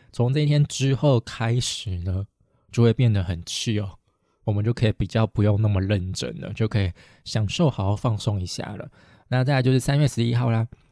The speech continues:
那这一天月亮就会进入到双鱼座。那月亮来到双鱼座，我们就是有休息、想要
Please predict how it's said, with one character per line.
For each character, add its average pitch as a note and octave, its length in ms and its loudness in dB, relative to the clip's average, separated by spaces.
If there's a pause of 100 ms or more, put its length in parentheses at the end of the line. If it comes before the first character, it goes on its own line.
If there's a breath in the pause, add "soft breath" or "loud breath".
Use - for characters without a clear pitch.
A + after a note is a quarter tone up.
(180)
那 C3+ 200 -2
这 D3+ 140 -2
一 D3 80 0
天 C3+ 260 0
月 B2+ 240 4
亮 G#2 220 2
就 G#2 100 4
会 G2+ 80 4
进 G2+ 160 -2
入 F#2+ 80 0
到 F#2 240 0 (360)
双 C3 220 0
鱼 G#2 60 0
座。 A2 300 -2 (360 soft breath)
那 D3 280 0
月 F3 120 2
亮 F#3 140 4
来 D#3 80 2
到 D3+ 80 4
双 D3+ 180 2
鱼 B2 40 2
座， C#3+ 100 4
我 B2 60 6
们 G2+ 100 2
就 A#2 160 4
是 B2 140 4
有 G2+ 180 6
休 C3 420 4
息、 G2+ 720 0
想 G2+ 260 0
要 A2+ 340 2